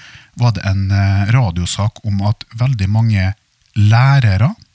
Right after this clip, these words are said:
og foreldre mente at barn under tretten år i Norge, de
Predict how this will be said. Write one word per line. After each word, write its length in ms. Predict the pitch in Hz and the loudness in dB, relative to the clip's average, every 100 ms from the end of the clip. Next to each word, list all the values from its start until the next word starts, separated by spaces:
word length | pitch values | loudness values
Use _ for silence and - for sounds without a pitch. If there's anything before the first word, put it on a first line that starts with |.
| - - _ _ _ - | -20 -20 _ _ _ 0
og 180 | 113 110 | 0 0
foreldre 840 | - 110 117 127 90 87 92 175 - _ _ _ _ _ | -2 0 2 2 2 0 0 -2 -4 _ _ _ _ _
mente 580 | 113 120 156 160 - 90 | 2 4 2 -2 -4 -6
at 120 | 101 107 110 | -4 -6 -4
barn 460 | 95 90 98 113 123 131 | -2 0 2 2 0 0
under 340 | 113 95 92 | 0 0 -4
tretten 500 | - 127 123 - 107 | -4 -4 -6 -6 -4
år 140 | 104 98 | -2 0
i 40 | |
Norge, 380 | 110 113 117 185 - _ _ _ | 0 0 0 -2 -6 _ _ _
de 220 | 123 110 | -6 -2